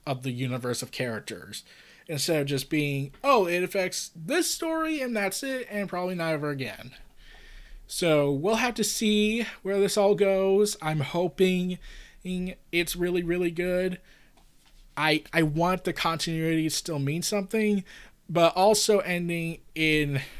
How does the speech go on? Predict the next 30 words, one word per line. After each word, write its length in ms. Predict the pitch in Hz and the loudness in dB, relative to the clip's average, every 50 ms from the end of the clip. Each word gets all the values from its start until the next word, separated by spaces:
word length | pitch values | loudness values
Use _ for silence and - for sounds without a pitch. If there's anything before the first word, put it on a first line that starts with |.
| - - - - - - - | -14 -12 -8 -8 -6 -8 -8
<laughs> 560 | - - - - - 226 226 226 220 160 - - | -10 -12 -12 -10 -10 -10 -8 -6 -8 -8 -6 -2
is 260 | 165 165 160 156 - | -2 0 0 -2 -4
Gr-, 200 | - - 165 175 - - - | -2 -2 -4 -4 -4 -8 -8
Grant 280 | 135 170 180 190 180 185 | -6 -4 -2 -2 -2 0
Morrison 600 | 185 185 185 190 185 - - 196 190 180 175 175 | 0 0 2 2 0 0 0 -2 -2 -2 -2 -2
and 180 | 170 160 156 | -2 -2 -4
Liam 240 | 165 170 175 170 160 | -4 -4 -2 -2 -2
Sharp's, 440 | - - 190 180 175 165 147 - - | -2 0 0 0 0 -2 -4 -2 -2
uh, 360 | 156 147 143 135 135 131 127 - - - - - - - | 0 2 2 2 2 2 0 -4 -8 -16 -20 -20 -10 -4
Justice 440 | 135 156 202 208 - - 190 - - | 0 2 2 2 0 -2 -4 -2 0
League 160 | 151 135 127 | 0 0 0
event, 640 | 123 113 123 117 113 113 123 139 143 139 - - - - - - - - | -2 -2 -2 -2 -2 0 0 0 0 -2 -4 -10 -12 -12 -12 -12 -6 -2
uh, 160 | 139 147 156 | 0 0 0
and 140 | 139 151 135 | 0 0 0
not 160 | 147 147 139 | 0 0 2
Justice 340 | 131 135 117 - - 117 - | 0 -2 -2 -2 -4 -4 -4
League, 180 | 131 120 113 113 | -4 -4 -4 -2
uh, 180 | 110 110 110 - - - - - - - - - | -2 -4 -4 -6 -10 -16 -20 -20 -20 -20 -16 -6
the 180 | 143 143 143 139 | -2 0 0 2
Green 240 | 127 147 156 156 151 | 2 2 2 2 0
Lantern 440 | 156 156 165 160 - - 156 143 | 0 -2 -2 -2 -2 -2 -2 -4
season 360 | 139 - 160 165 147 143 135 135 | -4 -4 -4 -4 -4 -4 -4 -2
two, 600 | - - 180 170 135 117 113 113 120 131 139 139 | 2 4 4 4 4 2 2 0 -2 -2 -2 -2
which 600 | 143 165 180 165 - - - - - - - - - - - | -2 -2 -2 0 0 0 0 0 -2 -4 -6 -10 -14 -10 -6
is 200 | 143 135 123 123 | -6 -6 -4 -6
weird 480 | 113 120 135 151 160 165 170 175 175 - | -4 -2 0 0 0 0 -2 -2 -4 -4
to 120 | - 196 | -6 -4
me. 480 | 180 180 180 185 185 185 185 190 170 - - - - _ - - - - - - - - - - - - - - - - - - _ - | -4 -4 -2 -2 -2 -2 -2 -2 -4 -6 -12 -20 -20 _ -20 -20 -20 -20 -20 -20 -20 -20 -20 -20 -20 -20 -20 -20 -20 -20 -20 -20 _ -10
I, 140 | - - - | -10 -10 -8
I, 160 | - - 151 | -8 -10 -10